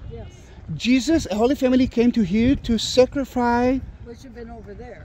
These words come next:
Speaker 1: right?
Speaker 2: True, but the, the bed of Jesus, according to the, uh, Byzantine Christians, the room that they stayed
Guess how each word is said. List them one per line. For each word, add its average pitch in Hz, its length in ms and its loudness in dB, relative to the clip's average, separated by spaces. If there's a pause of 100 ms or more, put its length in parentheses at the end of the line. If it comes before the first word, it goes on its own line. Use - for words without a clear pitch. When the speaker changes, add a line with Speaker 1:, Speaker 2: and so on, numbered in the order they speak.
(140)
Speaker 1:
right? - 240 -18
Speaker 2:
True, 262 540 4
but 180 420 -4
the, 190 80 -2 (600)
the 175 180 -2
bed 220 560 -2
of 196 340 -6
Jesus, 156 760 -8 (420)
according 214 560 6
to 240 180 -8
the, 185 300 2 (720)
uh, 170 160 -2
Byzantine 190 600 0
Christians, - 840 -2 (800)
the 202 160 6
room 262 460 6
that 240 180 -6
they 185 140 -4
stayed 220 720 -2